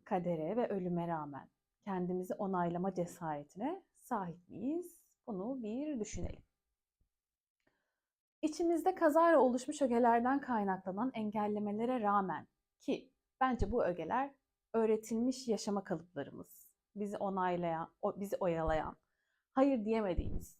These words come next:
şeyler gibi geliyor. Bunlara rağmen öz varlığımızı kendimiz onaylayınca mutluluğa erişiyoruz. Mutluluk tanımı da kişinin kendi gerçek benliğine cesurca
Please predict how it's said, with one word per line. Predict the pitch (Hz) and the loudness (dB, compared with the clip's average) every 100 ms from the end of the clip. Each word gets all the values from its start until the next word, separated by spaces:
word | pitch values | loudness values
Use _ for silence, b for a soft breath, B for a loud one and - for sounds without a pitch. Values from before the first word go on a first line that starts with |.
| _ | _
şeyler | - 185 156 - | -10 -6 -4 -4
gibi | 175 156 - | -8 -12 -12
geliyor. | - - - _ _ _ _ _ _ _ _ - | -12 -14 -20 _ _ _ _ _ _ _ _ 0
Bunlara | 285 311 370 | 4 4 4
rağmen | 330 254 196 156 170 | 4 2 2 -2 0
öz | 226 285 254 | 2 4 4
varlığımızı | 233 202 185 175 165 - | 4 4 2 0 -4 -8
kendimiz | 190 185 214 294 | -4 0 2 4
onaylayınca | 254 196 175 160 151 156 311 392 - _ - | 2 0 -2 -4 -6 -2 0 0 -4 _ -2
mutluluğa | 233 240 202 175 160 | -2 0 -2 0 -2
erişiyoruz. | 156 - - 139 - _ _ _ _ _ - | -6 -12 -16 -16 -18 _ _ _ _ _ -4
Mutluluk | 220 226 208 254 285 | -4 -2 -4 -4 -4
tanımı | 208 160 147 | -6 -6 -4
da | 247 320 339 | -2 -4 -6
kişinin | 226 - 175 202 294 302 | -14 -10 -6 -4 -4 -6
kendi | 220 196 240 | -6 -4 0
gerçek | 220 175 175 233 - | 0 0 -2 -6 -4
benliğine | 165 151 147 156 220 240 240 | -6 -6 -10 -8 -6 -6 -6
cesurca | 170 170 - 233 185 226 | -6 -6 -6 -4 -2 -6